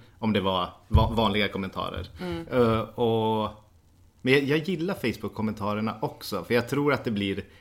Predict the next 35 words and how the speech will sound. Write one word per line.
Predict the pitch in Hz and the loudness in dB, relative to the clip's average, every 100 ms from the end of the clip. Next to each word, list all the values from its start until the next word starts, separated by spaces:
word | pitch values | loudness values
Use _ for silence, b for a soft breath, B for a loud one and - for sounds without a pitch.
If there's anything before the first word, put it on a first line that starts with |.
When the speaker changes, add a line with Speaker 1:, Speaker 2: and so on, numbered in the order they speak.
| B | B
Speaker 1:
lite | 110 113 | 0 4
rensat | 123 117 113 113 | 4 2 0 -2
i | 117 | -2
vad | 101 107 | 0 0
man | 110 | -2
skriver | - 160 107 92 | -6 -4 -2 -2
då. | 98 90 120 127 B | -4 -2 -4 -6 B
Så | - - 120 | -6 6 6
det, | 117 120 | 6 -2
det, | 113 120 | 2 2
det | 117 110 | 2 -2
blir | 117 123 120 | 0 0 0
ett | |
skyddsnät, | - 120 - 107 101 | -2 -4 -2 -2 -2
för | - | -2
jag | 110 | -2
tänker, | 110 107 110 104 B B B _ - - _ - B B B B - | 0 -2 -2 -4 B B B _ -20 -20 _ -18 B B B B -12
ja, | 104 | -4
men | 123 | 0
om | 131 | 4
man, | 117 110 | 4 4
om | 117 | 2
man | 113 | -2
ska | 113 | -2
prata | 113 98 117 | -4 -2 2
näthat | 127 110 - 98 98 | 2 0 -2 -4 -4
och | 110 | -4
vad | 101 | -2
man | 107 | -4
skriver | - 107 104 95 95 | -4 -2 -2 -2 -4
och | 95 | -4
så, | - 98 | -6 -6
så | 90 107 | -6 -6
tror | 113 | -2
jag | 113 | -2